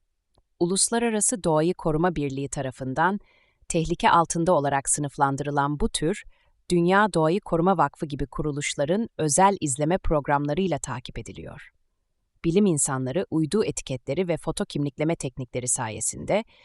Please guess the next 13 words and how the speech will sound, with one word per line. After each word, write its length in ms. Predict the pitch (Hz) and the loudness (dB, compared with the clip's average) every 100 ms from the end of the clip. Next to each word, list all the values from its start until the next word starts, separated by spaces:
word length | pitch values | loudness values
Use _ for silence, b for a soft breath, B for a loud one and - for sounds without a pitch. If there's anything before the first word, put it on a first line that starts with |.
| b b b | b b b
bireylerin 580 | 175 185 185 185 226 247 | 2 4 4 2 2 0
göç 320 | - 185 - - | 2 0 0 0
yollarını, 640 | 135 131 131 120 139 220 | -2 -2 -4 -4 -2 -2
yaşam 380 | 180 175 - 240 | -2 0 2 2
alanlarını 640 | 196 170 151 147 143 185 | 2 2 0 0 -2 -2
ve 120 | 214 165 | -2 2
davranışlarını 680 | 165 151 160 - 165 160 165 | 2 2 -2 -2 -2 -2 -2
kaydederek 640 | - 165 170 202 240 - B B B _ | 0 0 0 -2 -2 -6 B B B _
daha 140 | 208 233 | 0 0
güçlü 340 | 196 - - | -2 -6 -6
koruma 340 | - 180 165 175 | -2 0 0 -2
stratejileri 680 | - 147 - 127 127 127 | -4 -8 -6 -8 -6 -6
geliştiriyor. 680 | 127 120 131 - - - 123 | -8 -10 -8 -8 -10 -14 -16